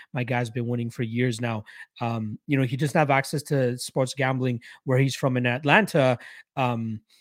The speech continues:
so he usually makes trips out to Vegas so that he can go watch the events and bet on them as well. Um, but, uh, you know, I met up with him when we went to the Gaslam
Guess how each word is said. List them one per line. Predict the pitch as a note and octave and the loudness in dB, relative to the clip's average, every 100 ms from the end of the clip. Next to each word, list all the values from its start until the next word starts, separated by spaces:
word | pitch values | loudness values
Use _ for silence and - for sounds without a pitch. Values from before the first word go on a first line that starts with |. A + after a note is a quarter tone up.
| _ - | _ -12
so | D3 - C#3+ B2+ C#3 | -8 0 2 2 0
he | F#3 E3+ | -4 -2
usually | D#3+ D3+ D#3 C#3 | 0 2 2 2
makes | C#3 B2+ | 0 0
trips | - B2+ - | -2 -4 -2
out | C3+ - | -4 -4
to | B2 | -4
Vegas | B2+ A#2+ - | -2 -2 -4
so | B2 | -6
that | A#2 | -4
he | A#2+ | -6
can | C#3 A#2 | -6 -2
go | A#2+ | 0
watch | A#2+ B2 - | 0 -2 -4
the | A#2+ | -6
events | A#2+ A#2 - | -4 -6 -6
and | A#2 | -6
bet | A#2+ A#2+ | -4 -4
on | A2+ | -4
them | A2+ A2+ | -6 -6
as | G#2 | -6
well. | A#2 A2 G#2 - - - - | -4 -4 -6 -12 -20 -18 -8
Um, | A2+ A2 G#2+ | -4 -4 -4
but, | A#2+ A#2 - | -2 -4 -2
uh, | B2 A#2 A2+ A#2 G#3 | -4 -2 -2 -4 -10
you | A3 C3 | -4 0
know, | |
I | B2+ B2+ | 2 4
met | C#3 C3+ | 6 6
up | C3+ | 4
with | C3 | 0
him | C#3 C3 B2 - | 0 0 -2 -4
when | C3+ B2+ | -2 0
we | C3 | 2
went | B2+ B2 | 0 -4
to | - | -2
the | B2+ A#2 | -2 -2
Gaslam | B2 B2 - C#3 B2+ | -2 -6 -4 -2 -2